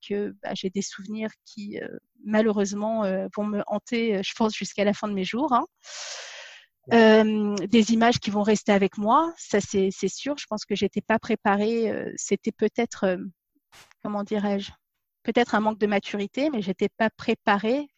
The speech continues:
Speaker 1: euh, psychologiquement, voilà, à voir, euh,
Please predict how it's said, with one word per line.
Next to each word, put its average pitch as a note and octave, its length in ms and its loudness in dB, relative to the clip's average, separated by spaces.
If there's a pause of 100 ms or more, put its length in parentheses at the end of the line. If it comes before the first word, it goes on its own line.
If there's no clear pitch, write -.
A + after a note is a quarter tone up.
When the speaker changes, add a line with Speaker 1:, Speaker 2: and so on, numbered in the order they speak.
(200)
Speaker 1:
euh, G3 160 0 (160)
psychologiquement, A3 920 -4 (340)
voilà, G3+ 220 2
à F#3+ 180 -2
voir, G#3 360 -4
euh, G3+ 220 -6